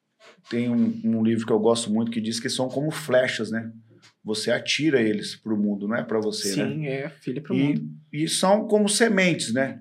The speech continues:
Speaker 1: Então, uma pessoa talentosa como você, que tem um, um dom natural de deixar os outros mais boni-, ah, o outro mais bonito, né?
Speaker 2: Sim.
Speaker 1: É,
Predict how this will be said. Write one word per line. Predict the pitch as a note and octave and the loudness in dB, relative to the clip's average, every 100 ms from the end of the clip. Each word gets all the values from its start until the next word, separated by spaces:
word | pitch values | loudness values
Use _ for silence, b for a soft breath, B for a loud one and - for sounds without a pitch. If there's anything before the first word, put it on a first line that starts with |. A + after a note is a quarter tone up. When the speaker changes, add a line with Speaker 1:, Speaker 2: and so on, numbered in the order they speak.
| - | -8
Speaker 1:
Então, | A#2 C#3+ F3 A3+ - B B B - | 0 2 2 0 -4 B B B 0
uma | C3+ C#3 | 2 4
pessoa | C#3+ D#3 D3 | 4 4 6
talentosa | D3 D3 C#3 C3 C3 D3 | 6 6 4 4 4 2
como | A#2+ B2 A#2 | 0 0 0
você, | A2+ A2 B2+ | -2 0 0
que | C3 - | 0 -4
tem | A#2 | -4
um, | A#2+ G2+ A2 | -2 -2 -2
um | G#2+ | 0
dom | A2 B2+ | 2 2
natural | B2 A2+ A2 G#2+ G#2+ | 0 -2 4 4 4
de | G#2 G2+ | 0 -4
deixar | A#2+ A#2 - A#2+ | -2 0 2 2
os | A2+ | 2
outros | A2+ A2+ A2+ | 0 0 0
mais | A2+ A2 | 0 0
boni-, | - G#2+ A2+ A2 - | -6 -4 0 0 0
ah, | A2+ | 0
o | G#2+ G2 G#2+ | 0 0 4
outro | C3+ C#3 G#2 - - | 4 2 -10 -14 -2
mais | D3+ A#2 | 0 2
bonito, | A2 A#2+ D3+ - C3 | 0 0 0 0 -2
né? | D3 D#3 - - | -2 -4 -12 -10
Speaker 2:
Sim. | - B2 B2 - - | -8 -8 -10 -12 -6
Speaker 1:
É, | A#2 B2 B2+ B2+ B2 A#2 A2 | 4 6 8 8 8 6 4